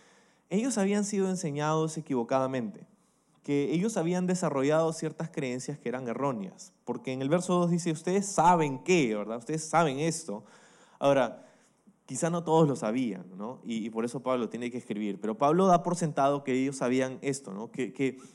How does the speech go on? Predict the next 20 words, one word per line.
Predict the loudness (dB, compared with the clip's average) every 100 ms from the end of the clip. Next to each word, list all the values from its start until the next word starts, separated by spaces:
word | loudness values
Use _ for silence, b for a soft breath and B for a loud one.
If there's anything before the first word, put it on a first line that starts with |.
| -8
que | -4
cuando | -2 0 0 0
todavía | 2 4 6 6
eran | 6 2 4
paganos, | 4 6 4 4 -2 -6
que | -8
cuando | -4 -2
eran | 0 -2
gentiles, | -2 -2 0 0 0 0 -2 -2
antes | -2 0 0
de | 0
que | -4
se | -4 -6
convirtieran, | -6 -8 -4 -4 -6 -6 -2 0 0 -2 -6
¿verdad? | -6 -2 -2
Antes | -4 -4 -2
de | -2 -4
que | -6
conocieran | -6 -8 -8 -8 -2 0 0 -2
verdaderamente | 0 0 0 0 -2 -4 -4 -6 -6 -8